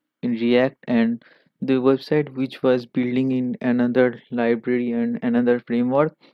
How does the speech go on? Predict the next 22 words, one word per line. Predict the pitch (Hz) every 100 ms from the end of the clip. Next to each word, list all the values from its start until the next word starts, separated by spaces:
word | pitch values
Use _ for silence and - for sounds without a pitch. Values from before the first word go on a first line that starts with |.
| _
was | 131 123
also | 131 139 -
shif-, | 151 - 135 -
shifted | - 131 - - 135 - _ _ _ _ _
in | 135 131 131 120 - _
React | 123 131 127 117
J | 117 113
S | -
also. | 113 104 113 - _ _ _ _ _ _ _ _ _ _ _ _ _ _ _ _ -
Other | 160 180
popular | 180 147 147 165 160
frameworks | 147 139 139 147 147
or | 143 131
libraries | 123 123 123 135 135 135 131 _ -
are | 127 127 127
like | 123 127 123 123 120 _ -
Angular, | 131 131 127 135 135
which | 131 123
is | 123 -
made | 120 120 117
by | 123 120 120
Google, | - 120 127 120